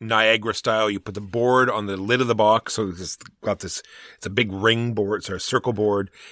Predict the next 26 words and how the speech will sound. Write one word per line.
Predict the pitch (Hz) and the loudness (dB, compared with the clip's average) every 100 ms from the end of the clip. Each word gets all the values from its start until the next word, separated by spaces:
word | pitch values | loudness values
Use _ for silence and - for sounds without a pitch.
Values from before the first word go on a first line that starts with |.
| - | -16
So | - | -12
this | 95 | -10
big | - 139 120 | 0 0 2
drop | 117 104 101 | 4 4 4
off, | 107 104 | 2 2
and | 101 | -2
then | 90 | -8
you | 87 | -10
populate | - - 120 - 107 101 | -8 -2 -2 0 0 4
it | 95 | 2
with | 92 | 2
all | 98 98 | 0 -2
these | 92 90 | -4 -8
flat | - - 104 98 | -10 -4 -4 -4
pieces | - 95 | -10 -12
of | 92 - | -12 -10
cardboard | - 98 90 95 95 92 87 - - - _ | -4 -2 0 -2 0 -2 -6 -18 -20 -20 _
with, | 101 - - - | -6 -6 -8 -12
uh, | 90 82 | -8 -6
meeples | 98 135 139 127 | -4 -4 -2 2
on | 123 123 | 2 2
them, | 120 117 104 | 0 -2 -6
sort | - - 95 | -8 -4 -4
of | 85 | -4
maybe | 92 90 87 82 - - | -8 -8 -8 -10 -14 -14
to | 85 | -12